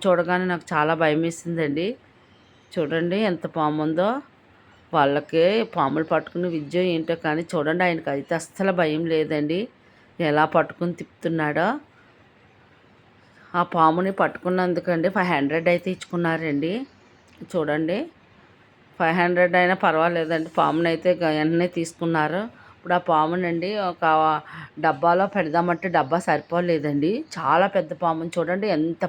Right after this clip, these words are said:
పొడుగుందండి. ఒక పిల్లో కవర్ అయితే ఇచ్చుకున్నారండి. ఆ పిల్లో కవర్లో అయితే పెట్టారండి ఆ పాముని. ఈ వర్షాకాలంలో అయితే కంపల్సరీగానండి పాములు అయితే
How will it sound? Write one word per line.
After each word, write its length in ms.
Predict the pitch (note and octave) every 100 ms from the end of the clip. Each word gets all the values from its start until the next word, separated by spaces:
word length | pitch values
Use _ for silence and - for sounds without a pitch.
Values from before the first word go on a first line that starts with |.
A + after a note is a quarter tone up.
| F3
పొడుగుందండి. 640 | D#3 D3+ F3+ E3+ C#3+ D#3 A3 - - - - E3+
ఒక 140 | - E3+ D#3 D#3+
పిల్లో 220 | F3 D#3+ F3+
కవర్ 200 | F3+ F3+ E3
అయితే 160 | D#3+ E3+
ఇచ్చుకున్నారండి. 720 | - - E3+ E3 D#3 D3+ D#3+ G#3+
ఆ 20 | B3
పిల్లో 220 | F3 E3 F3
కవర్లో 340 | F3 E3+ E3 F3
అయితే 180 | E3 F3 F3
పెట్టారండి 480 | D#3 D#3+ D#3+ D#3+ D#3+
ఆ 20 | D#3+
పాముని. 340 | C#3+ D3 D#3+ C4+ - _ _ - _ _ _ _ _ _ _ _ _ _ _ - _ _ _ _ _ _ _ _ - - - -
ఈ 40 | D#3+ E3
వర్షాకాలంలో 680 | D#3+ - F3+ F#3 F#3 F#3+ G3
అయితే 180 | F#3+ G3+
కంపల్సరీగానండి 1080 | D#3+ D#3 E3+ G3+ G3 G3 F3 F#3 F#3 E3+ F3 -
పాములు 300 | D3 D3 E3+
అయితే 200 | E3 E3+